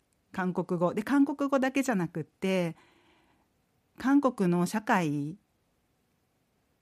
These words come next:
韓国に起こっている社会問題を自分はどう思うかっていう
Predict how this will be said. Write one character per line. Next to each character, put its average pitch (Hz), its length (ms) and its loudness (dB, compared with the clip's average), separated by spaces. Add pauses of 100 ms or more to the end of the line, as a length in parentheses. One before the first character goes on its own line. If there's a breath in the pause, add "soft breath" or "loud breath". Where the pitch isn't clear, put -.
(100)
韓 277 220 4
国 180 460 -2 (220)
に 247 140 2
起 208 300 -6
こ 240 80 2
っ 240 60 2
て 208 140 0
い 185 60 2
る 160 60 -2
社 180 120 -6
会 220 220 0
問 262 280 8
題 208 280 2
を 233 220 2
自 185 180 -2
分 220 200 0
は 220 100 0
ど 262 160 2
う - 40 6
思 196 200 2
う 160 60 -2
か 151 120 -8
っ 143 40 -8
て - 160 -8
い 175 400 0
う 160 60 -6